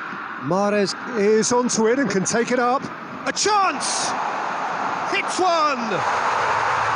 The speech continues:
No mistake! Hot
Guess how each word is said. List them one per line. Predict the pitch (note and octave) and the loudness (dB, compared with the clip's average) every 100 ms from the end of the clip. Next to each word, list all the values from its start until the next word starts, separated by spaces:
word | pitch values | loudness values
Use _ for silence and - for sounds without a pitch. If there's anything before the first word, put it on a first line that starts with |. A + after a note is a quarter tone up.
| A#4 G#4+ | 0 0
No | G#4+ G#4 | 0 0
mistake! | F#4 - - C#4 C4+ - - - - - - - - - - - - - | 0 0 0 0 0 0 -2 -2 -2 -2 0 0 -2 -2 -2 -2 -2 -2
Hot | - G#4+ | 0 2